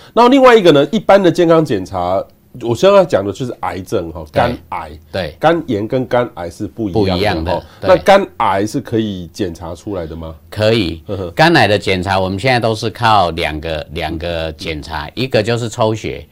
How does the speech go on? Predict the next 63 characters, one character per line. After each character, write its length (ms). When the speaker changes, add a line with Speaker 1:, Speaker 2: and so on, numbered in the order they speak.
Speaker 1:
嗯 180
哼。 80
Speaker 2:
抽 200
血 500
啊， 220
我 140
们 100
会 140
抽 220
到 180
一 60
个 140
叫 200
做 160
胎 240
儿 80
蛋 220
白。 260
Speaker 1:
胎 120
儿 20
蛋 20
白。 0
Speaker 2:
胎 180
儿 80
蛋 220
白 420
在 440
成 220
年 220
人， 180
我 100
们 100
都 180
叫 240
它 240
是 240
肝 240
癌 160
的 100
指 220
数。 320
Speaker 1:
嗯。 180
Speaker 2:
啊， 260
我 140
们 100
会 220
拆， 420
筛 280
检 200
这 160
一 80
个， 200
另 200
外 140
一 40
个 80
要 140
做 160
超 220
音 160
波。 300
Speaker 1:
嗯 160
哼。 120